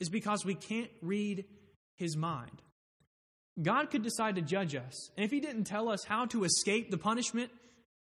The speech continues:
how would we ever have any chance of escaping the punishment?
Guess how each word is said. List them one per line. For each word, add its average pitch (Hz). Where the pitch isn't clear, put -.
how 233
would 240
we 220
ever 202
have 185
any 214
chance 202
of 165
escaping 165
the 143
punishment? 139